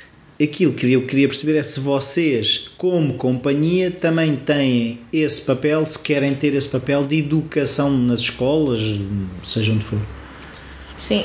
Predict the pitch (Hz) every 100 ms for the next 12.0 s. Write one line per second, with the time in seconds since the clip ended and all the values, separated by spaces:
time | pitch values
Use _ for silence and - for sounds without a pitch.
0 | - 220 233 254 254 262 254 247 - 247
1 | 277 262 247 247 240 220 226 240 226 233
2 | - 226 220 - - - - 220 214 202
3 | 226 202 185 180 202 208 208 180 151 -
4 | - - - - - - 196 220 233 220
5 | 214 208 208 214 214 214 226 220 233 285
6 | 302 320 - 208 180 185 185 180 202 202
7 | 220 - 180 185 196 190 196 196 196 185
8 | 190 202 202 208 254 254 277 247 240 220
9 | 247 247 - 233 220 226 233 226 220 214
10 | 214 240 - 208 226 226 233 226 220 220
11 | 226 226 226 - 220 208 175 156 -